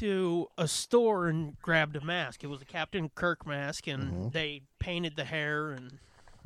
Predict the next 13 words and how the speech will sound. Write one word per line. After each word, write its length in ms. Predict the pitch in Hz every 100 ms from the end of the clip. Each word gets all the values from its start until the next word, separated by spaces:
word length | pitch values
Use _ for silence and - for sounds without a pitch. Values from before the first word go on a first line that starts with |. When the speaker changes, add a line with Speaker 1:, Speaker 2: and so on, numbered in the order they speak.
| - - - -
Speaker 1:
all 160 | 220
the 80 | 226
shit 240 | - 226 180
that 100 | 175
everybody 460 | 165 165 156 147
does 360 | 131 143 139 127
know. 260 | 123 110 - - - - - - - _ - - - - - - - - -
And 120 | 190
I 80 | 175
think 240 | - 262 285
he 100 | 254
said, 540 | - 190 165 160 151 - -
uh, 460 | 165 147 139 127